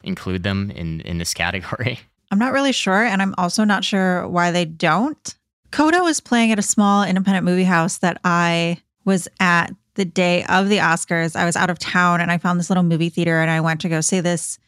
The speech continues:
Speaker 2: indie horror movie, and they were screening the Oscars in another room, and I remember them saying that Coda was playing. So
Speaker 1: Hmm.
Speaker 2: they do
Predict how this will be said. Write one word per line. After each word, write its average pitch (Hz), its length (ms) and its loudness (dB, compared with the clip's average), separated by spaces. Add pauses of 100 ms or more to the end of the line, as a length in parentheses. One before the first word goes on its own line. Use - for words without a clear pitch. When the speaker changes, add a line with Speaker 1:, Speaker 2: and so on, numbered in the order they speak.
(220)
Speaker 2:
indie 185 320 4
horror 180 320 2
movie, 165 400 2
and 170 160 -2
they 165 80 0
were 165 140 0
screening 190 440 2
the 190 60 2
Oscars 180 380 0
in 175 80 2
another 165 280 2
room, 214 180 4
and 202 80 2
I 202 40 2
remember 277 280 0
them 320 100 -2
saying 269 280 0
that 208 100 -2
Coda 214 220 0
was 185 460 0 (300)
playing. 208 440 0
So 180 500 0 (160)
Speaker 1:
Hmm. 107 120 -4 (300)
Speaker 2:
they 226 140 -2
do 339 360 -2